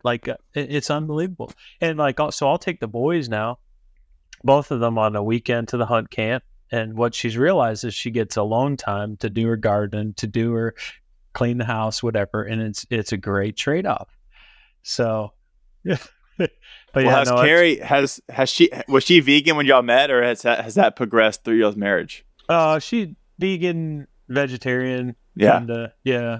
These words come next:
Speaker 1: So,
Speaker 2: Yeah.
Speaker 1: but she loves to, I mean, she loves to garden. She's, you know, she was in the garden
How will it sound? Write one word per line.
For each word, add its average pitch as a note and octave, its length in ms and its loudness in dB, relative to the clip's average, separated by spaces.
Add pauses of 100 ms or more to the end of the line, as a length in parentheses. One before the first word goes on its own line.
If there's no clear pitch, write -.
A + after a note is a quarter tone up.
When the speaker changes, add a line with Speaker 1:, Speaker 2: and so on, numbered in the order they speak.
(160)
Speaker 1:
So, - 320 0
Speaker 2:
Yeah. A2 40 -8 (380)
Speaker 1:
but E3 140 0
she G#3+ 140 -2
loves C#3+ 320 -2
to, A#2+ 140 -2
I G#2 80 -2
mean, A2 160 -2
she A#2+ 160 -4
loves G#2+ 320 0
to A2 80 -4
garden. G2 420 -4
She's, - 360 -8 (160)
you A2 120 -6
know, G#2 140 -2
she G#2+ 120 -4
was G#2 100 0
in G#2 60 -4
the G2+ 60 -4
garden G2+ 440 -2